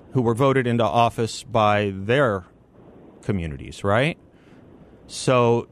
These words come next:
take away the charges from Georgia and take away the charges out of New York, and you're left with what Jack Smith is doing, which is the thinnest of legal, which is the least sound of legal, legal, uh, theories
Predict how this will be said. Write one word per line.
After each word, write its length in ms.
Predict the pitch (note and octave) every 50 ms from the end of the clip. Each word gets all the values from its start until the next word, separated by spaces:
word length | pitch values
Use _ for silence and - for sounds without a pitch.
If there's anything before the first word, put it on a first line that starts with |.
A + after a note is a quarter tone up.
| - _
take 320 | - - D#3 E3+ E3+ -
away 600 | G3+ F3+ E3 E3 D#3 D3 C#3 C#3 C#3 C3+ C3 - - _ _ _ _ - - -
the 100 | A#2 A2+
charges 520 | - - C#3+ B2+ C3 C#3 C3 D3 C3+ -
from 180 | - D3 C#3+ C3+
Georgia 600 | A#2 A#2 A#2 G#2+ G2+ F#2 F2 - G2+ G2 A#2+ C#3 - - - _ _ _ - - - - - - - - - -
and 240 | - A#2+ A#2 A2+ A2+
take 280 | - - C#3+ D3 -
away 460 | - D#3+ C#3+ D3 C#3 C#3 C3+ C3+ C#3 A#2
the 140 | - B2
charges 500 | G#2+ - - C3 C3 C3+ C3 C#3+ C3 A2
out 160 | C3 A#2+ B2+ A#2+
of 160 | A#2 G#2 G#2
New 120 | A2+ G#2+ G#2
York, 580 | G#2 A#2 C#3+ D3 C3+ F#2 F2+ - - - - - _ _ - - - - - - - -
and 100 | B2+ A#2+
you're 140 | A#2+ B2 B2
left 320 | A#2+ B2+ C3+ C3 - -
with 180 | C3+ A#2+ - -
what 160 | C3 A#2+ -
Jack 320 | - - C3 A#2+ A#2+ -
Smith 340 | - - - E3+ F#3 G3 -
is 160 | E3 C3+ -
doing, 420 | - - G#2 F#2+ F2+ F#2 F#2+ G2 - - -
which 220 | - B2+ A#2 - C3
is 120 | A#2 -
the 120 | - A2+
thinnest 440 | G#2 - - E3 E3 E3+ D3 - -
of 160 | C#3 A#2+ G#2+
legal, 520 | A2 B2 C3+ C3+ C3 B2+ A2 A2 G#2 G2 - - - - - _ - - - - -
which 240 | - B2 A#2+ - -
is 180 | C3+ A2 -
the 300 | - B2 A#2 A#2 - - -
least 360 | - B2+ D3+ F#3 - - - -
sound 440 | - - D#3 C#3+ C#3+ C#3+ C#3 B2+
of 160 | B2 G#2 G#2 A#2+
legal, 440 | C3+ C3 B2+ C3+ A#2+ A2+ G#2 - - -
legal, 400 | C3 C3+ B2+ A#2 B2 A2+ A2 A2
uh, 240 | G#2+ G#2 G2+ F#2
theories 680 | - - - D#3 D3 C3+ A#2 A2 A2+ G#2+ - - - -